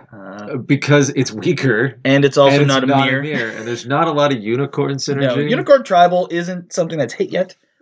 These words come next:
Speaker 1: Really
Speaker 2: No.
Speaker 1: taken off.
Speaker 2: They, they really should do a commander, 'cause, like, there's, like, horses and unicorns and Pegasus, and they're sort of like
Speaker 1: I don't know, there's ponies.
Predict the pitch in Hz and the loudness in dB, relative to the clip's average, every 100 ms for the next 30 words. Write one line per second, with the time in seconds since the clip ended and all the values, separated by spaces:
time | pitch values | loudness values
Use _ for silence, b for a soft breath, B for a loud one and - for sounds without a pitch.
0 | - 120 135 135 123 147 139 135 143 143 | -6 2 4 4 2 0 0 -2 -2 -2
1 | 170 175 180 196 240 233 180 196 147 - | -4 2 2 2 -2 -4 -4 -2 -2 -4
2 | 123 113 120 139 131 127 - 123 113 117 | -6 -4 -2 -4 -4 -8 -4 -6 -4 -6
3 | 104 107 - - 123 - 135 117 101 101 | -6 -8 -8 -4 -4 -2 -6 -6 -10 -10
4 | 104 110 107 98 92 90 95 107 - 120 | -10 -10 -10 -10 -12 -10 -10 -8 -8 -10
5 | 117 101 95 - 113 101 104 90 143 170 | -12 -14 -14 -10 -10 -8 -8 -6 -4 -4
6 | 147 123 - 151 120 113 | -4 -2 0 2 2 -2